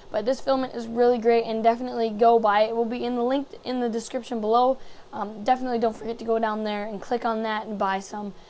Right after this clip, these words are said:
Uh, it is really cool. So let's move on with the video, and then we can finish it all up. All right, guys, welcome back. So, uh, I finished printing everything,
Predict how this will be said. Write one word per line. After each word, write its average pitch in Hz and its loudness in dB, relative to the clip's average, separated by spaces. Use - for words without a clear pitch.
Uh, 190 -4
it 233 2
is 220 4
really 233 2
cool. 247 2
So 226 2
let's 233 0
move 277 2
on 262 6
with 247 2
the 240 -6
video, 269 4
and 220 2
then 226 2
we 226 2
can 220 -6
finish 220 -2
it 220 -4
all 190 -2
up. - -4
All 339 2
right, 381 0
guys, 349 4
welcome 330 -2
back. 320 -2
So, 294 0
uh, - -4
I 247 -2
finished 339 -6
printing 320 -4
everything, 294 -4